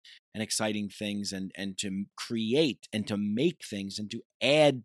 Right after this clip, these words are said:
to the in-, infinite, to, to leave m-, a mark, you know, to, to, to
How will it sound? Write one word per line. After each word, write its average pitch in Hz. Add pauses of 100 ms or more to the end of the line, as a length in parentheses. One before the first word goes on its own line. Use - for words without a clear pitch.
to 113
the 104
in-, 92 (100)
infinite, 95 (420)
to, - (320)
to 123
leave 131
m-, 120 (120)
a 110
mark, 113 (680)
you 110
know, 107
to, 107 (120)
to, 107 (100)
to 107